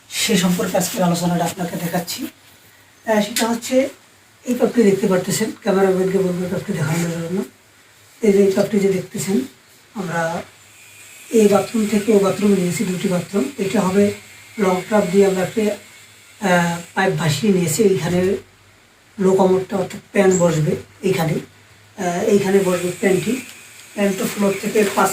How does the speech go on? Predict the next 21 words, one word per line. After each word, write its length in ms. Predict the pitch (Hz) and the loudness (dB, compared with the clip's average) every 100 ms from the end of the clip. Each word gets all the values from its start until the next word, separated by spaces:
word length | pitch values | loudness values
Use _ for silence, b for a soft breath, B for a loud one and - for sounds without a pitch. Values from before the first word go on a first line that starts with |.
| - - - | -4 -6 -2
সাড়ে 180 | 202 175 | 0 0
পাঁচ 180 | 190 - | -2 0
ইঞ্চি 240 | 185 196 | 0 2
হাইট 240 | 180 175 196 | 0 0 -2
হয়, 100 | 190 | -2
সেটা 200 | - - - | -4 -10 -12
তো 60 | |
আপনারা 320 | 170 180 175 | -6 -2 0
জানেনই। 420 | 180 180 151 165 - B B B - 202 | 0 0 -2 -4 -8 B B B -12 0
আর, 280 | 185 185 190 - - - - - - - - - - - - | 4 4 2 -4 -16 -20 -20 -20 -20 -20 -20 -20 -20 -8 2
আ-, 200 | - - | 2 4
আপনাদের 640 | - - 196 220 - 370 | 2 2 2 2 2 0
যে 100 | 185 196 | 2 2
বিষয়টা 360 | 190 214 214 | 2 2 2
দেখাচ্ছি 420 | 208 180 190 - 220 | 2 2 0 -2 -4
সেটা 240 | 196 196 | -4 -2
হচ্ছে 280 | 190 190 214 - - - - - _ - | -2 -2 -4 -6 -20 -20 -20 -20 _ 2
এই, 140 | 233 - | 4 4
এই 180 | 262 220 | 6 6
বিষয়টা 340 | 202 233 214 180 | 6 6 6 6
দেখাচ্ছি। 420 | 160 156 - | 0 -6 -4